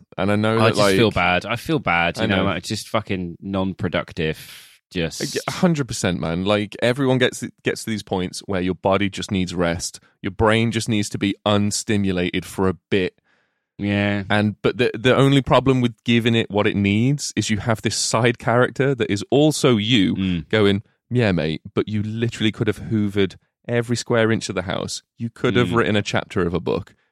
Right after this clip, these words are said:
Speaker 1: You could
Speaker 2: Yeah.
Speaker 1: have started working on that canoe that
Speaker 2: I
Speaker 1: you've
Speaker 2: could have
Speaker 1: always
Speaker 2: made
Speaker 1: thought
Speaker 2: Following
Speaker 1: about."
Speaker 2: by Chris Nolan. You know,
Speaker 1: You
Speaker 2: I mean,
Speaker 1: could
Speaker 2: that
Speaker 1: have
Speaker 2: was made
Speaker 1: made
Speaker 2: on
Speaker 1: Following.
Speaker 2: no budget. <laughs>
Speaker 1: There you go. You could have done all that. But that's just your, that's just the, the bad part of your broken brain going, <laughs>
Speaker 2: Yeah.
Speaker 1: "Hey, hey,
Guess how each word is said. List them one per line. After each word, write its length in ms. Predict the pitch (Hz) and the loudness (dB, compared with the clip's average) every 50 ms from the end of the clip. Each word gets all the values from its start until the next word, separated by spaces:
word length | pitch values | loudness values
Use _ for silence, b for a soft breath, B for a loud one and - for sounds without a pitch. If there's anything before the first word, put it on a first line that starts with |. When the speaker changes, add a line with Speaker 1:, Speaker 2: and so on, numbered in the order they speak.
| _ _ | _ _
Speaker 1:
You 140 | 123 123 120 | -8 -8 -8
could 200 | - - 107 104 | -8 -2 0 2
Speaker 2:
Yeah. 80 | - | 2
Speaker 1:
have 160 | - 131 117 | 2 2 0
started 360 | - - 131 117 - - 101 98 | 0 0 2 2 2 0 0 0
working 380 | 104 104 98 98 95 - 101 | 2 2 2 2 0 -2 -2
on 100 | 92 90 90 | -2 -2 -2
that 160 | 85 - - | -4 -6 -4
canoe 380 | - - 98 90 82 87 90 | -2 -2 0 0 0 0 0
that 60 | 98 101 | 2 2
Speaker 2:
I 60 | 110 | 2
Speaker 1:
you've 80 | 101 | 2
Speaker 2:
could 160 | - - 107 87 | 4 2 2 4
have 100 | 87 104 | 4 4
Speaker 1:
always 20 | |
Speaker 2:
made 140 | 110 117 110 | 4 4 6
Speaker 1:
thought 100 | 95 87 | 6 6
Speaker 2:
Following 360 | 131 135 147 131 92 82 82 | 6 6 6 6 4 4 2
Speaker 1:
about." 100 | 73 82 | 0 0
Speaker 2:
by 60 | 82 - - | 0 0 2
Chris 220 | 107 104 - - | 2 0 2 2
Nolan. 400 | 110 110 117 107 82 67 65 67 - | 2 2 2 2 0 -2 -4 -6 -8
You 140 | - 92 90 | -6 -4 -2
know, 100 | 78 71 80 | -2 -2 -4
Speaker 1:
You 120 | 95 113 | -4 -4
Speaker 2:
I 60 | - 92 | -4 -4
mean, 140 | 92 92 | 0 2
Speaker 1:
could 20 | - | 2
Speaker 2:
that 40 | 139 | 2
Speaker 1:
have 60 | 139 139 | 2 2
Speaker 2:
was 80 | - 131 | 2 2
made 180 | 127 131 131 - | 2 4 2 2
Speaker 1:
made 20 | |
Speaker 2:
on 80 | 85 85 | 0 2
Speaker 1:
Following. 180 | 135 135 147 151 | 2 4 4 4
Speaker 2:
no 60 | 160 | 4
budget. 340 | - 95 82 85 147 - - _ | 4 2 4 4 2 2 0 _
<laughs> 300 | _ _ _ _ - - | _ _ _ _ -2 0
Speaker 1:
There 180 | 147 139 127 139 | 0 0 2 4
you 160 | 170 170 147 | 4 4 4
go. 180 | 147 170 180 165 | 6 6 6 6
You 200 | 123 139 160 - | 6 4 2 4
could 140 | - 151 | 4 4
have 100 | 175 147 | 2 4
done 140 | 151 170 175 | 4 4 4
all 120 | 151 110 95 | 4 2 2
that. 160 | 87 - b b b b b b | 0 -2 b b b b b b
But 120 | - 147 | 0 2
that's 180 | 196 196 190 - | 2 2 2 0
just 220 | - 214 190 - - | -4 -6 -6 -4 0
your, 160 | 202 196 - | 0 0 2
that's 240 | - 185 185 175 - | 2 0 0 0 -2
just 220 | - 190 - - | -6 -8 -6 -4
the, 180 | - 180 170 147 - | -2 -2 -2 -2 -2
the 80 | 151 135 | -4 -2
bad 340 | - - 135 139 139 - | 0 2 2 2 2 0
part 280 | - 147 135 127 113 80 | 0 2 4 4 4 4
of 40 | 113 | 2
your 80 | 113 | 0
broken 340 | 101 117 117 117 - 120 110 | 2 4 2 2 2 0 2
brain 320 | 95 101 101 95 98 98 95 | 4 4 4 4 4 2 2
going, 460 | 92 92 95 95 92 101 127 139 - - | 2 2 4 4 4 4 4 2 2 0
<laughs> 40 | - - | -4 -2
Speaker 2:
Yeah. 340 | 104 101 98 92 90 82 - - | 2 4 4 4 4 2 0 -2
Speaker 1:
"Hey, 260 | - 120 110 107 - - - _ _ _ _ _ _ _ | 0 0 0 0 -4 -8 -20 _ _ _ _ _ _ _
hey, 280 | - 131 131 107 - | 2 2 2 2 0